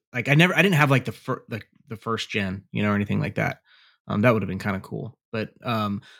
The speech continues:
I, I remember the first time I mounted a GoPro to an airplane, it was to a Sa-, a Citabria. I literally zip tied it to the, to the, you know, um, like, on the back of Super Ds and Citabrias, how they have, like, that handle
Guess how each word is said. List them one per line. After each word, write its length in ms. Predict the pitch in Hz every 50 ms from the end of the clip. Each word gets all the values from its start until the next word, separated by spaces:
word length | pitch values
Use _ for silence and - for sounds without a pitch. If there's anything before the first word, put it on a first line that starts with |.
| _ _ -
I, 200 | 143 160 180 190
I 120 | - 139
remember 420 | 147 147 151 160 165 165 165 147 -
the 120 | - 123
first 260 | - - 147 151 143 -
time 120 | 160 147
I 60 | 139
mounted 360 | 131 127 123 127 123 117 107 - _ _ _
a 80 | - 120
GoPro 460 | 104 123 123 120 113 - 123 110 107 -
to 140 | - 123
an 60 | 113 110
airplane, 280 | 110 110 - 110 107
it 40 | 107
was 120 | 110 107
to 120 | - - 120
a 60 | 107
Sa-, 160 | - - 117 110 - -
a 60 | 120
Citabria. 640 | 107 - 117 104 123 123 123 113 113 107 101 92 113 - _ _ _ _ _ _ _ _ -
I 120 | 143 143
literally 400 | 147 143 143 147 151 160 160 156
zip 300 | 135 113 110 123 131 -
tied 240 | - 123 110 104 104
it 140 | 101 - - _ _ _ _ _ _ _ -
to 100 | 135 123
the, 180 | 123 120 - -
to 160 | - - 127
the, 240 | 123 120 117 113 -
you 100 | - 156
know, 180 | 165 180 180 165
um, 380 | 131 147 139 135 127 120 110 - _ _ _ _ _
like, 100 | 127 123 143
on 60 | 135
the 60 | 131
back 200 | 117 131 131 127
of 80 | 127 120
Super 220 | - 139 123 135
Ds 220 | 123 123 127 120 107
and 80 | 110
Citabrias, 460 | - - 110 123 117 117 110 120 110 -
how 60 | 117
they 80 | 117 110
have, 140 | 120 117 113
like, 160 | 113 104 -
that 140 | - - -
handle 560 | 98 110 113 117 120 120 117 120 123 123